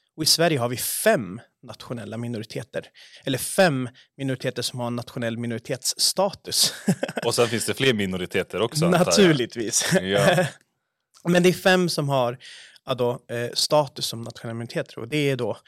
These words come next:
Speaker 1: judar, samer, romer,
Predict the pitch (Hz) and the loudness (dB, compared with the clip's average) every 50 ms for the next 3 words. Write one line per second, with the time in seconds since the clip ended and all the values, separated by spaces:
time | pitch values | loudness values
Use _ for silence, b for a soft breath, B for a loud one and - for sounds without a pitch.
0 | b b b b b _ _ _ _ - 127 120 113 113 131 160 202 - - _ | b b b b b _ _ _ _ -10 -8 -8 -4 0 0 0 0 0 -6 _
1 | _ _ _ _ _ _ _ - - - - - 120 117 117 123 135 156 185 240 | _ _ _ _ _ _ _ -4 -2 0 0 2 2 2 2 2 2 0 0 0
2 | - - _ _ _ _ _ _ _ _ _ _ - - - - 123 117 107 110 | -2 -8 _ _ _ _ _ _ _ _ _ _ -16 -10 -6 -4 -4 -2 0 0
3 | 117 127 147 175 226 | 0 2 0 0 -2